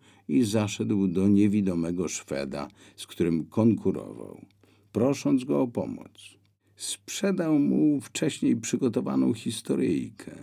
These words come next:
i czekał na reakcję. Według tej opowieści Andrzej był w Polsce dyskryminowany.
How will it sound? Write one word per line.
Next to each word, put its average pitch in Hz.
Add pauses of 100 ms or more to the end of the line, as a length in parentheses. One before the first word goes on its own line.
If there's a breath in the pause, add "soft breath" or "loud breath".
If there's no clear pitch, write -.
(340 soft breath)
i 110
czekał 95
na 110
reakcję. - (880 loud breath)
Według 85
tej 87
opowieści 92
Andrzej 85
był 78
w -
Polsce 78
dyskryminowany. 65